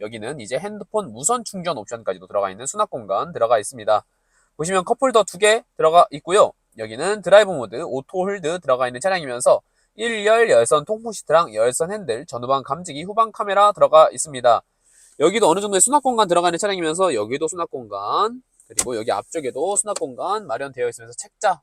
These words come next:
들어가 있고요. 위에 보시면 지금 이 차량은 아쉽게도 차킨 하나만 들어가 있습니다. 블랙박스 들어가 있는 차량이면서 하이패스 룸미러, 그리고 블루링크 들어가 있습니다.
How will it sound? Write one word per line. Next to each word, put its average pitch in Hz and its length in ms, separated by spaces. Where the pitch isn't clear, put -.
들어가 123 380
있고요. 139 440
위에 180 160
보시면 202 280
지금 156 120
이 139 60
차량은 190 260
아쉽게도 160 360
차킨 - 260
하나만 226 540
들어가 139 280
있습니다. 117 460
블랙박스 220 340
들어가 190 220
있는 180 100
차량이면서 160 540
하이패스 226 400
룸미러, 151 480
그리고 139 420
블루링크 190 600
들어가 147 400
있습니다. 135 480